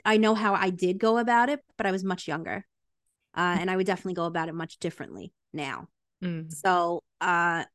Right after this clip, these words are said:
Speaker 1: you know, instead of confronting them right away and give them a chance to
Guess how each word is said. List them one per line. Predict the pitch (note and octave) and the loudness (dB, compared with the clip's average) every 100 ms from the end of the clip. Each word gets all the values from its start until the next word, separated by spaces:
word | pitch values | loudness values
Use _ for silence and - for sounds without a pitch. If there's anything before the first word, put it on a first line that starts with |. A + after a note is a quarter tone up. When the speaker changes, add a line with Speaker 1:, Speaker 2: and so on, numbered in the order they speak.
| _ _ _ _ _ _ | _ _ _ _ _ _
Speaker 1:
you | A3+ | 0
know, | A3 F#3 F3+ - _ _ _ - | 2 2 0 -6 _ _ _ -2
instead | A3 B3 | 0 2
of | A#3 | 2
confronting | - G#3+ G#3+ G#3 G#3+ G3+ | 0 0 0 0 0 0
them | F#3+ | 2
right | F#3+ | 0
away | F#3 F#3+ F#3 F3+ | 2 2 2 2
and | F#3 | 0
give | F#3 F3 | -2 -2
them | F3 F3 F3 - | -2 -2 -4 -8
a | - D#3+ | -10 -10
chance | - F3+ F3 - - | -4 -4 -4 -8 -6
to | F3 F3 E3+ E3 | -4 -2 -4 -8